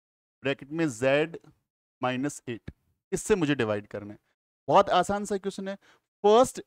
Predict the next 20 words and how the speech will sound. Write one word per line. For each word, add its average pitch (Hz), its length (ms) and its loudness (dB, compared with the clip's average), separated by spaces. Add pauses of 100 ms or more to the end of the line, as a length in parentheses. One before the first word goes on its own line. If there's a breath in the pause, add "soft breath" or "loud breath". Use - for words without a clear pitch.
(100)
लुक 170 240 2
में 175 240 -2
जो 147 160 4
जो 208 100 6
डिवाइड 175 400 4
हो 160 200 2
सकता 170 320 -2
है 165 40 2
वो 160 60 0
डिवाइड 117 360 0
कर 104 160 -8
दीजिए। 98 260 -12 (340)
देखिए 175 280 -2
डिवाइड 156 360 0
हो 151 80 -2
रहा 160 80 -2
है 156 60 0
इससे 151 220 -10
कितनी 156 260 -12
बार, 156 220 -4